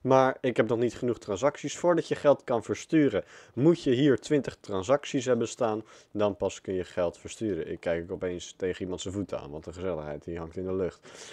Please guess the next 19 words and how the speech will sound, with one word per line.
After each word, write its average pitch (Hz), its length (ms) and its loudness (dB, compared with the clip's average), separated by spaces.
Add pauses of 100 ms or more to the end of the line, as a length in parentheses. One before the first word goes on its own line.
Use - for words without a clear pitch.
(140)
Eh, 117 240 0
er 120 80 0
zijn 151 240 2
ook 139 320 4
wat 123 400 2
hele 147 320 2
leuke 127 360 2
nieuwe, 113 520 2 (600)
eh, 110 420 4
dingetjes 143 800 0
toegevoegd, 131 600 -2
zoals 117 540 2
de 98 420 2
nieuw 123 500 2
uniform 127 720 2
bij 104 240 6
Undercover 113 640 2
Politie. 160 640 0 (440)
Eh, 127 320 6